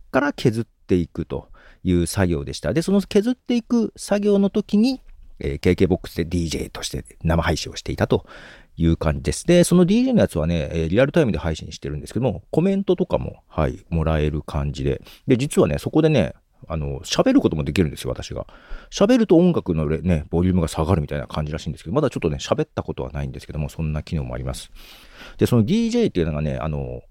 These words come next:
国ごとにやっぱり探すことだけど、自分の国の配信者ディージェーを探し、まあ、それ以外の全世界でっていうのもあるんだけど、日本でやってる人がね、ほとんどいないというか、見たことないんですよ。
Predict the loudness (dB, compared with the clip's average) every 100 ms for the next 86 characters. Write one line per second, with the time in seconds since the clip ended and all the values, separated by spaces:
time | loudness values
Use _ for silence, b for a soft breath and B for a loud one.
0 | -20 -20 -20 -20 -20 _ 2 6 6 6
1 | 4 4 2 2 0 0 -2 -2 -2 0
2 | -2 -4 -4 0 2 4 2 2 2 6
3 | 6 4 0 _ -2 0 0 -2 -2 0
4 | 0 0 -2 0 -2 -2 0 0 -4 _
5 | _ _ 2 2 4 4 4 4 4 4
6 | 4 4 2 2 0 0 0 0 0 -2
7 | -2 -2 -4 -6 -2 0 0 -4 _ _
8 | 2 4 6 8 8 6 0 -6 -4 -4
9 | -2 -2 -4 -10 _ _ _ -2 0 4
10 | 6 6 6 6 4 2 -2 -2 -4 -2
11 | 0 0 0 -2 -4 -4 0 -2 -4 -12
12 | -14 -16